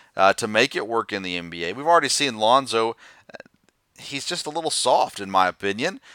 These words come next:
Uh, we saw it in college, I think, as well. But nonetheless, uh, Lonzo Ball and LaMelo Ball are two different people, although they're related and although they have the same crazy father. I'm just not a fan of LaMelo Ball. I'm not sure that Charlotte got a player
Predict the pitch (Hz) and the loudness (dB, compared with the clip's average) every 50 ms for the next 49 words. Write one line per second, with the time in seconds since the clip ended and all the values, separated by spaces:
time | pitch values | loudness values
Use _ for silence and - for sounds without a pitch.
0 | - _ - 95 95 95 95 98 101 - - 131 117 110 101 - 90 - - 104 | -16 _ 4 6 8 8 8 6 4 0 4 6 6 6 6 2 0 -2 6 8
1 | 110 123 117 98 85 95 90 - - 98 90 - 85 82 - 85 95 104 95 92 | 8 10 8 6 4 2 0 0 -2 -8 -8 -8 -10 -12 -10 -2 0 2 2 2
2 | 92 87 113 104 123 143 156 151 139 117 98 92 90 104 127 - - - _ - | 2 0 -2 0 4 2 4 4 2 2 4 6 6 6 4 2 -4 -8 _ -20
3 | - - _ _ - 120 120 120 120 120 - - - - - - _ - - 123 | -20 -20 _ _ 0 2 2 2 2 0 -4 -8 -12 -16 -20 -20 _ -20 -14 -2
4 | 127 139 147 165 180 180 147 156 151 131 131 123 123 131 139 131 120 120 110 113 | 4 8 8 8 8 6 2 -2 -2 2 6 6 8 8 6 4 2 0 2 4
5 | 127 143 143 127 117 120 120 113 110 - - - 143 127 113 117 117 110 - - | 4 4 4 2 2 2 2 2 0 0 -4 -10 -10 -8 -4 -2 -2 -2 -2 -8
6 | 110 78 - - 113 104 90 - 87 87 90 90 92 95 92 98 92 90 98 95 | -12 -12 -10 -10 -10 -10 -8 -8 -6 -2 0 2 0 2 0 -2 -4 -2 -4 -4
7 | 90 95 95 95 95 92 92 92 107 123 127 110 98 92 92 92 95 95 95 92 | -2 -4 -2 0 2 2 2 2 0 -2 -2 -2 -2 -2 -2 0 0 -2 -2 -2
8 | 87 95 98 92 87 101 - - - 98 104 117 113 - - 107 107 123 131 - | 0 0 -2 0 -2 -4 -6 -4 -4 -4 -4 -6 -8 -10 -4 -4 -2 -2 -2 -6
9 | 139 135 - - 131 151 156 117 92 92 98 117 131 _ _ - - - - - | -8 -10 -2 0 2 4 4 4 4 2 -4 -4 -6 _ _ -20 -20 -20 -20 -20
10 | - _ - 127 151 170 160 143 - 135 139 127 123 113 - 127 117 113 110 107 | -18 _ 4 6 6 6 6 2 0 4 4 4 4 4 2 2 2 4 2 0
11 | 107 101 101 101 101 101 95 101 127 107 92 95 113 151 165 - 95 - - 117 | 0 0 0 2 2 2 2 2 4 4 4 2 2 2 2 0 0 0 -6 -6
12 | 104 80 - - 135 120 120 113 95 - 104 101 98 95 - - 127 120 120 113 | -6 -6 -6 -2 0 0 0 0 -2 -2 0 0 0 -2 -4 -2 0 2 2 2
13 | 107 101 95 | 2 -2 -4